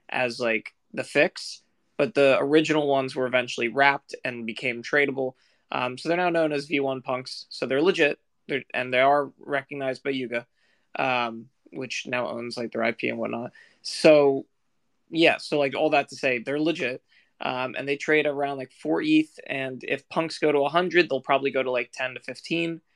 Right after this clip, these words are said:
stuff like that. So, like, that's, that's kinda how much they mimic, or that's the rate at which they mimic. Uh, so you could do that, or you could go and get, like, blend loans, which, take that as you will. I think they're still very, very low,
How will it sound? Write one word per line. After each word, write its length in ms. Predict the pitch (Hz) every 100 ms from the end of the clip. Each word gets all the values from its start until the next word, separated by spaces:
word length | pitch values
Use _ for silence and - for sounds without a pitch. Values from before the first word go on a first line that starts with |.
| _ _
stuff 320 | - 151 139
like 200 | 135 117
that. 220 | 110 87
So, 200 | - 139
like, 160 | 135 131
that's, 300 | 139 135 -
that's 260 | - 131
kinda 260 | - 139 135
how 220 | 123 131
much 260 | 131 127 -
they 160 | 131
mimic, 380 | 120 117 143 160
or 100 | 131
that's 200 | 120 -
the 100 | 123
rate 360 | 113 120 127 -
at 160 | - 127
which 180 | 135 -
they 120 | 156
mimic. 380 | 156 180 226 _ _ _ _ _ -
Uh, 240 | 139 131
so 140 | - 156
you 60 |
could 120 | 165
do 100 | 180
that, 280 | 175 156 156 - _ _ _ _ _ _ -
or 220 | 175 175
you 140 | 170 156
could 200 | 156 185 _ - -
go 200 | 139 139
and 300 | 135 131 127
get, 200 | 135 -
like, 240 | 127 110 -
blend 280 | 131 131 139
loans, 420 | 156 165 185 -
which, 300 | - 127 - - - _ _ _
take 220 | - 180
that 120 | 180 165
as 180 | 160
you 100 | 156
will. 240 | 143 147 165
I 100 | 151
think 220 | 165 170
they're 100 | 214
still 400 | 208 - 170 151 -
very, 520 | 135 131 127 139 135
very 340 | 131 127 123
low, 600 | 117 117 120 120 120 117